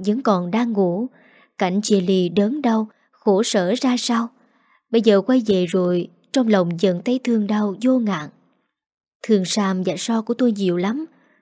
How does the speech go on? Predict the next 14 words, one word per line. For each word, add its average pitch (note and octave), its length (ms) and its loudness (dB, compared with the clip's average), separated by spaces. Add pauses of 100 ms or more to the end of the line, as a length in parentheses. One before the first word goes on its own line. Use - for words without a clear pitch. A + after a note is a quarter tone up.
(320)
Hai F#3 300 -2
đứa F#3+ 220 2 (480)
phải F#3+ 320 0
xa A3+ 280 0
tôi A3 160 4
bao A#3 220 -2
lâu A#3+ 220 2
như A3+ 220 -2
vậy? F3 260 -6 (680)
Những F#3+ 200 2
nhớ G#3+ 260 4
nhung G3+ 280 2
hai F#3+ 280 -2
đứa F#3+ 220 0